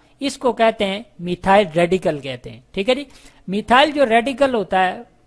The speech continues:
वो ज्यादा मतलब स्ट्रांग होता है, रिएक्टिव होता है as compare to, सॉरी स्ट्रांग नहीं होता, ज्यादा रिएक्टिव होता है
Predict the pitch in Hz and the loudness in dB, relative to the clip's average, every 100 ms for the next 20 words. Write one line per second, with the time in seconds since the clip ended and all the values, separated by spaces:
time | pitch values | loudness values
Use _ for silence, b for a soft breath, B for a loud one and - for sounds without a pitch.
0 | - 151 208 240 247 220 147 170 214 233 | -18 -4 2 4 4 0 -2 4 6 6
1 | 254 247 - _ 202 202 214 202 _ - | 4 2 -8 _ -8 -6 -6 -12 _ -20
2 | - 214 233 220 180 190 175 185 202 240 | -2 0 0 -2 0 0 2 0 0 -2
3 | 208 170 170 180 180 180 170 196 170 190 | -2 -2 0 -2 2 0 2 -2 -2 0
4 | 190 170 175 - - 180 175 147 _ - | 0 -2 -10 -12 -4 -2 -2 -10 _ -20
5 | - 196 214 240 247 214 208 202 175 180 | -4 0 0 0 -4 -4 -2 -2 2 2
6 | 202 170 190 - 247 202 165 160 170 | 2 0 -4 -4 -4 -2 -2 -2 -4